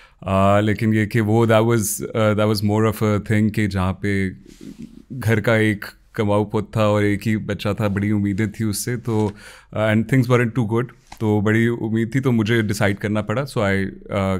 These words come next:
kind of let go of that और मैं properly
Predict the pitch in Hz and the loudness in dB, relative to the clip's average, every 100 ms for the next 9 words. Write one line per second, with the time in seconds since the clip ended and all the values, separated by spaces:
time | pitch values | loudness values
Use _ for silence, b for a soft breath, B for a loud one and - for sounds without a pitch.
0 | 95 98 95 92 - _ - 104 104 101 | -2 -4 -4 -6 -14 _ -4 0 0 0
1 | 104 104 101 113 110 101 101 - 92 95 | -2 -2 -4 -4 -4 -4 -6 -4 -6 -4
2 | 92 | -4